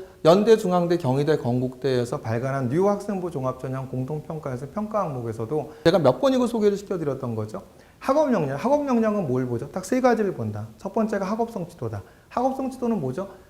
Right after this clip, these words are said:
종합적인 학업 능력, 종합적인 평균 성적을 보죠. 두 번째가 뭐죠? 추세적 발전 정도, 성적이 계속 좋아지고 있느냐, 이거를 보는 거고, 세 번째가 바로 뭐냐? 탐구 역량이다 라고 얘기를 하고 있죠. 그러니까 성적이 좋아지고 있는 그 종합적인 그, 아, 그러니까,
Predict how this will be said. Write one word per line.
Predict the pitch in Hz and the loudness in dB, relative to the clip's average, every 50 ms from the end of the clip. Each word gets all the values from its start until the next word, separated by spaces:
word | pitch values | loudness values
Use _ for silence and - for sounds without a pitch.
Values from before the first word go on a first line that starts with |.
| - - | -8 -2
종합적인 | - 170 190 220 226 226 - 220 202 190 190 185 | 2 2 4 4 2 2 0 -2 0 0 -2 -4
학업 | 185 185 180 165 | -4 -6 -6 -4
능력, | 143 127 113 113 110 | -4 -4 -6 -4 -2
종합적인 | 110 151 190 202 202 - 196 185 185 185 | 0 0 0 0 0 -2 -6 -6 -6 -6
평균 | - 247 240 240 240 226 | -4 -4 -2 -2 -2 -2
성적을 | 220 208 185 165 165 151 151 139 | -4 -4 -4 -4 -4 -4 -6 -6
보죠. | - 107 101 113 110 110 - - - _ _ _ _ _ _ _ _ _ _ _ _ _ _ - - - - | -6 -6 -8 -8 -10 -12 -14 -20 -20 _ _ _ _ _ _ _ _ _ _ _ _ _ _ -20 -20 -12 -6
두 | - 156 | -2 0
번째가 | 165 214 226 220 220 220 220 208 | 2 2 2 2 2 0 0 0
뭐죠? | 180 131 123 131 180 185 - - - - - - _ _ | 0 0 0 -2 -2 -6 -8 -12 -20 -20 -20 -20 _ _
추세적 | - - - 262 311 302 277 277 269 277 | -10 -6 -2 2 2 4 4 2 0 0
발전 | 143 131 127 - 165 151 | 0 -2 0 0 -2 -2
정도, | 131 110 104 104 | -2 -2 -4 -4
성적이 | 147 - 214 226 240 254 247 233 | -6 -2 0 0 2 2 2 2
계속 | 196 160 175 185 | 2 2 0 0
좋아지고 | 180 - 170 190 214 220 214 214 208 190 | 0 4 6 6 6 6 4 2 -2 -2
있느냐, | 175 139 123 120 117 107 113 | -2 0 0 0 0 0 0
이거를 | 160 185 196 214 214 180 | 0 2 2 4 4 2
보는 | 156 127 123 120 113 | 2 0 0 0 -2
거고, | 110 104 113 160 165 - - - - - | -2 -2 -4 -4 -8 -10 -12 -20 -20 -6
세 | - - 247 262 | 0 4 4 4
번째가 | 254 262 254 254 247 214 214 202 | 4 2 0 0 0 0 0 2
바로 | 165 135 120 131 | 2 2 0 0
뭐냐? | 131 113 110 113 113 | -2 -2 -4 -4 -6
탐구 | - - 240 262 247 247 | -6 -4 -4 -2 -2 -2
역량이다 | 233 170 127 117 104 104 98 98 - 101 104 110 - | -2 -2 -4 -4 -4 -4 -6 -6 -8 -10 -14 -8 0
라고 | - 151 170 180 196 180 | 2 4 4 4 4 2
얘기를 | 139 113 120 120 123 131 | 0 0 -2 -4 -6 -6
하고 | 139 147 147 120 | -8 -8 -8 -10
있죠. | 107 - - - 113 107 - - | -10 -10 -12 -14 -14 -14 -10 -8
그러니까 | 185 190 185 226 220 220 220 - - - - - - - | -4 2 4 6 4 4 2 -8 -14 -16 -20 -20 -20 -6
성적이 | - 240 254 262 262 254 240 240 | 0 2 2 4 2 2 2 0
좋아지고 | 220 - 165 165 165 165 160 165 170 165 165 | 2 4 6 6 6 6 4 2 -2 -2 -2
있는 | 151 147 143 | -2 -2 -2
그 | 151 147 151 - | -2 -4 -2 -2
종합적인 | - 151 170 196 196 190 - 196 180 185 180 175 170 170 - - | 0 2 4 4 4 2 0 -2 0 0 0 -2 -4 -6 -8 -6
그, | - 120 | -4 -4
아, | 113 113 110 | -2 -2 -4
그러니까, | 107 139 127 113 - | -4 -4 -6 -6 -8